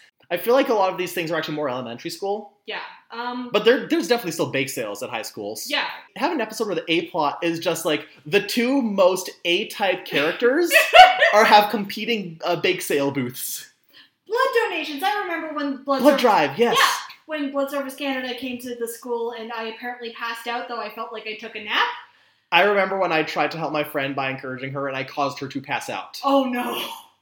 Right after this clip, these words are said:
Speaker 2: Um, also
Speaker 1: There actually, there was a Blood Drive episode, but that did touch on social stuff because Marco was the one organizing it, and the, the nurse came over and said, "We can't accept your blood because you've had sex with a man in the past year."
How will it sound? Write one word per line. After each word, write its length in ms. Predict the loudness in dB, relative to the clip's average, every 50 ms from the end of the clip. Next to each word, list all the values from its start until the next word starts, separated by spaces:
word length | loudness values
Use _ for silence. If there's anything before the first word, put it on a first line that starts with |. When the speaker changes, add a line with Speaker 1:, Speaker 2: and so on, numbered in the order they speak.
| _ _ _ _ _ _ _ _ _ -20 -20 -20 -20 _ _ _ _ _
Speaker 2:
Um, 560 | -8 -4 -2 0 0 0 -2 -4 -8 -10 -12 -14 _ _ _ -2
also 160 | 2 4 6
Speaker 1:
There 80 | 8
actually, 220 | 8 6 6 2 2
there 100 | 2 2
was 180 | 2 2 2
a 60 | 2 0
Blood 240 | 0 0 0 0
Drive 160 | 0 -2 -2 -2
episode, 600 | -4 -4 -6 -6 -6 -6 -6 -4 -6 -8 -4 -2
but 200 | -2 -2 0 0
that 180 | -2 -2 -2
did 220 | -2 -4 -4 -2 -4
touch 180 | -4 -4 -2
on 140 | -2 -4 -2
social 280 | -2 -4 -2 -2 -4 -6
stuff 300 | -2 -2 -2 -2 -2 -2
because 400 | -6 -6 -4 -6 -6 -6 -6 -6
Marco 300 | -6 -6 -4 -2 -2 -4
was 140 | -4 -4
the 40 | -4
one 140 | -4 -2 -2
organizing 500 | -2 -2 -2 -2 -4 -4 -6 -6 -6 -6
it, 160 | -6 -6 -6 -6 -6
and 220 | -6 -4 -4 -2
the, 260 | -2 0 0 0 -2 -4 -6
the 120 | -4 -2 0
nurse 260 | 2 2 2 0 0
came 160 | -2 -2 -2
over 140 | 0 0 -2
and 100 | -4 -4
said, 160 | -4 -6 -6
"We 80 | -6 -8
can't 220 | -8 -6 -6 -6
accept 260 | -6 -6 -8 -6 -6
your 80 | -8 -4
blood 240 | -2 0 0 0 -2
because 300 | -4 -4 -4 -6 -4 -4
you've 100 | -6 -6
had 180 | -6 -6 -6
sex 280 | -6 -6 -6 -6 -6 -6
with 100 | -6 -6
a 60 | -6
man 340 | -4 -2 -2 -2 -2 -2 -2
in 80 | -4 -4
the 80 | -4
past 340 | -4 -2 -2 -2 -2 -4 -6
year." 400 | -4 -2 0 0 0 0 -2 -6